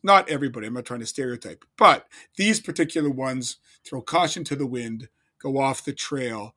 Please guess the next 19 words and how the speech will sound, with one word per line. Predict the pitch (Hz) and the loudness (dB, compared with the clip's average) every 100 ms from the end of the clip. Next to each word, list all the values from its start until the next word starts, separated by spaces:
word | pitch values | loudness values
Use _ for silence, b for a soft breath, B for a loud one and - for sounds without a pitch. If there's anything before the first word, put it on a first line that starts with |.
| _ _ _ _ - | _ _ _ _ -10
and | 123 | -4
hence | 113 131 - | -2 -2 -2
they've | 143 - | -4 -4
taken | 131 123 131 | -6 -6 -8
a | 123 104 113 _ _ _ _ | -8 -10 -14 _ _ _ _
wrong | 117 98 80 73 85 | -16 -10 -10 -12 -16
turn. | - 107 107 - _ _ _ B B B B B B B _ _ _ _ 127 | -16 -14 -14 -16 _ _ _ B B B B B B B _ _ _ _ -12
Let's | 208 208 233 | 0 2 2
just | - 175 - | 2 2 2
say | - 170 165 | 4 6 6
there | 160 151 147 | 6 4 4
are | 143 143 | 2 0
a | 147 | 0
lot | 139 127 | -2 -4
of | 107 - | -6 -10
traps | - 139 135 143 - | -8 -2 -2 -2 -4
in | 170 160 | -2 0
the | 160 | 2
woods. | 165 165 151 151 - | 2 2 0 -4 -6